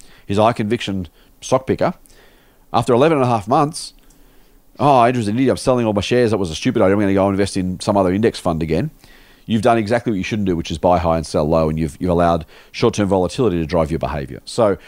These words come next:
that, that's the honest answer, Stephen. Um, I think I, I, I actually feel a little bit sorry for high conviction fund managers because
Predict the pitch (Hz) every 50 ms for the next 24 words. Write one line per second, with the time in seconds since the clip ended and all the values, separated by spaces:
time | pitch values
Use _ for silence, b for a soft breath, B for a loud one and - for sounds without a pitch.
0 | B B B B 135 147 147 156 151 - - 151 127 120 107 - 120 113 107 -
1 | 104 95 - 113 107 98 104 101 90 - B B B B B B B - 95 92
2 | 92 87 85 82 80 78 78 - _ _ - - - - - - - - - -
3 | - B B B B B _ - - 110 - 156 151 - - - _ - 101 -
4 | - - - - - - 101 - - 113 117 - - 131 - - 156 139 - -
5 | 127 117 110 107 107 117 113 104 107 - - - 95 90 87 80 80 - 85 82
6 | - 85 82 82 - - 82 80 - 85 85 87 90 90 95 104 120 123 117 -
7 | 85 78 - - 85 80 80 80 73 -